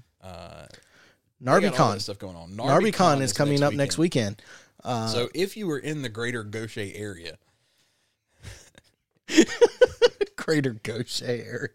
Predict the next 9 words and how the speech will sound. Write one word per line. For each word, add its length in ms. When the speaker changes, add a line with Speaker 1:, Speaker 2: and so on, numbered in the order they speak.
Speaker 1:
Yeah, 200
you 180
like 260
that, 220
didn't 220
you? 760
Um, 520
next 240
weekend, 560